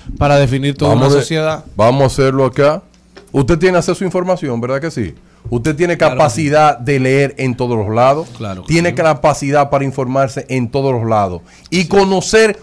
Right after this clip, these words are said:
Speaker 2: mucha teoría. Y ahora para aterrizarlo con un ejemplo sencillo. No ponerse la vacuna de la covid diecinueve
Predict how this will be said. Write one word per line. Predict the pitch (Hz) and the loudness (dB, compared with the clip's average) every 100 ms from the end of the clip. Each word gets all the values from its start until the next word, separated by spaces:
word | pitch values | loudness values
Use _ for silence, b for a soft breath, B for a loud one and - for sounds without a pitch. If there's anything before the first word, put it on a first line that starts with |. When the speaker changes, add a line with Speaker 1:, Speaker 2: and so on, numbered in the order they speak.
| - | -4
Speaker 2:
mucha | 185 240 262 - 156 | 2 4 4 4 0
teoría. | 156 135 127 104 85 80 _ - | 0 0 0 -2 -6 -12 _ -2
Y | |
ahora | 127 160 185 170 | 2 4 4 2
para | 156 147 | 2 0
aterrizarlo | 127 139 139 120 151 135 | 0 -4 -4 0 0 0
con | 135 139 | -4 -4
un | |
ejemplo | 139 143 139 | -4 -6 -8
sencillo. | 131 120 113 95 87 82 b b | -8 -8 -8 -10 -10 -14 b b
No | 165 196 269 277 | -2 4 4 4
ponerse | 262 202 185 180 165 123 113 104 | 2 0 0 0 0 -2 -6 -4
la | 135 139 | 0 2
vacuna | 135 120 - 131 113 98 B B | 2 -2 -2 -4 -2 -4 B B
de | 120 156 | -4 -2
la | 156 135 | -2 -4
covid | - 180 196 190 | 0 2 4 2
diecinueve | 165 165 - 131 123 117 107 | -2 -4 -2 -4 -2 -2 -2